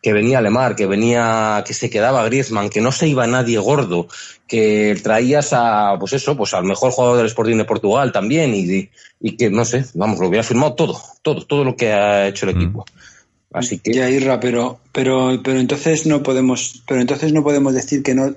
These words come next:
Speaker 3: que no, que no podemos utilizar las rotaciones, ¿sabes? O sea, para tú tener una plantilla como la que tiene el Atlético de Madrid, dejando titulares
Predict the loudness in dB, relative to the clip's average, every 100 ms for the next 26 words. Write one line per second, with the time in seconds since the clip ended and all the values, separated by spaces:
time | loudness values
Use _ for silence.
0 | -4 -2 0 0 0 -2 -4 -10 -20 -20
1 | -18 -18 -20 _ 0 0 2 0 0 2
2 | 0 -4 -6 -2 -2 0 0 0 0 0
3 | -2 -4 -2 -2 -2 0 0 -2 -2 -2
4 | -2 -6 -20 -12 -2 0 0 0 2 4
5 | 4 2 2 2 0 0 0 0 -2 0
6 | 2 2 0 0 2 0 0 -2 -4 -4
7 | -4 0 2 2 0 -4 0 0 0 -2
8 | -10 -14